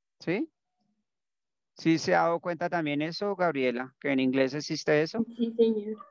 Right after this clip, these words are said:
Speaker 1: O sea, en inglés solo colocan ahí como decoración. Thought. ¿Y entonces qué quiere decir bought?
Speaker 2: Compró.
Speaker 1: Muy bien. Muy bien, muy bien.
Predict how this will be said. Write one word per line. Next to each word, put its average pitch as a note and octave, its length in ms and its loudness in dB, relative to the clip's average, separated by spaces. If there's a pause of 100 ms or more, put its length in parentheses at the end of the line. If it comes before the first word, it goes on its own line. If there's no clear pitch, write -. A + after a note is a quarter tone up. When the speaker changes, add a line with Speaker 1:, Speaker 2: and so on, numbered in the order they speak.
(420)
Speaker 1:
O - 40 -20
sea, C3 220 0
en C3 80 2
inglés C#3+ 340 2
solo D3+ 280 0
colocan D3 460 -2
ahí D3 160 0
como C#3+ 280 0
decoración. A#2+ 760 0 (1600)
Thought. B2+ 320 2 (240)
¿Y D3 80 2
entonces D3 420 2
qué F3 120 -2
quiere F3 160 2
decir D3 240 0
bought? B2 340 2 (1900)
Speaker 2:
Compró. G#3 560 6 (1400)
Speaker 1:
Muy A2+ 640 -4
bien. A2 640 0 (1600)
Muy C#3 160 -2
bien, A2+ 240 -2
muy C3+ 200 2
bien. A2+ 320 -2